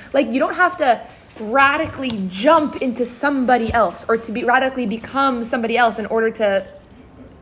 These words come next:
in order to be awake, in order to be your full self. All you have to do is essentially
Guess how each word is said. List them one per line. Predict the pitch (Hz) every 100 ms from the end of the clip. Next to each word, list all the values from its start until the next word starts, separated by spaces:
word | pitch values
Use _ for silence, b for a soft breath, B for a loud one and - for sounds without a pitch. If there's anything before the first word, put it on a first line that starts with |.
| 262 240
in | 233 -
order | 277 262
to | 247 226
be | 190 233 233 220
awake, | 196 208 196 - -
in | 214
order | 208 226 220
to | 220
be | 180 226 233 220
your | 208 214 202
full | 196 196
self. | 196 185 - B B B B -
All | 233
you |
have | 214
to | 208
do | 269
is | 214
essentially | 208 208 202 196 196